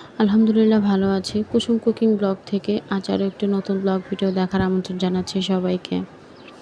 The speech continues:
আজকে আপনাদের সাথে যে ভিডিওটা শেয়ার করছি, এই ভিডিওটা ছিল পাঁচই আগস্ট, আহ, সেদিনকার করা। তো ভিডিওটা আপলোড করব কি করব না, বা এডিট করতেও মন চাচ্ছিল না,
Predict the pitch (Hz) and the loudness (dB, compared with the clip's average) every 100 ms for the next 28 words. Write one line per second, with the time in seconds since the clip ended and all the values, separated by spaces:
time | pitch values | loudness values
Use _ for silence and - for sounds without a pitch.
0 | - - - - - - - - - 220 | -20 -20 -20 -20 -20 -20 -20 -12 0 0
1 | - 240 220 226 214 214 220 220 220 214 | 4 4 4 2 2 0 0 2 4 4
2 | 196 208 196 208 - 208 208 202 - 226 | 2 0 2 0 2 0 2 0 2 4
3 | 220 196 190 196 190 190 - 196 196 196 | 6 4 2 0 2 -2 0 2 2 0
4 | - - - - - - - - - - | -4 -14 -16 -16 -16 -18 -20 -20 -20 0
5 | 214 208 233 208 185 190 - - - 196 | 0 4 6 6 4 2 0 -6 0 2
6 | 185 190 190 202 196 196 185 190 190 220 | 4 2 2 2 2 4 4 2 0 0
7 | 196 180 185 233 - - - - - 233 | 0 0 0 -4 -12 -20 -20 -20 -4 0
8 | 214 214 226 226 208 - 214 - 208 202 | 2 4 6 4 2 2 0 4 4 4
9 | 202 190 196 196 190 190 185 185 190 180 | 2 0 0 2 2 2 0 0 0 0
10 | 190 190 190 - 208 208 - 208 196 - | 0 0 -2 2 2 2 2 0 0 2
11 | 202 196 208 202 208 208 196 196 - 190 | 4 4 2 2 4 2 2 0 0 0
12 | 190 190 | 0 0